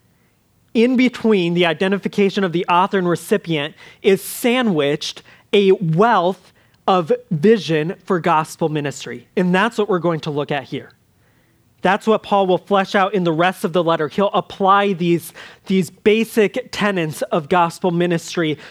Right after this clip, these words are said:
to the church in their leadership, in their structure, in their relationship to one another, in their relationship to the world.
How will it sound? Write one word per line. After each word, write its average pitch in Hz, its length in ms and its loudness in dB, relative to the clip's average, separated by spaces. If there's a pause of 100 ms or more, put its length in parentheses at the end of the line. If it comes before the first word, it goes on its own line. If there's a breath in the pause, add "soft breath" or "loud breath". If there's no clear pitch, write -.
(120)
to 220 140 0
the 196 100 2
church 214 460 0
in 196 180 -2
their 180 320 2
leadership, 202 760 0
in 170 200 -4
their 147 140 -2
structure, 202 560 -4
in 196 140 -4
their 165 100 0
relationship 156 640 -2
to 156 100 -6
one 151 180 -2
another, 185 540 -2 (260 loud breath)
in 190 80 -2
their 170 140 2
relationship 190 960 0
to 190 100 -2
the 165 80 2
world. 151 400 0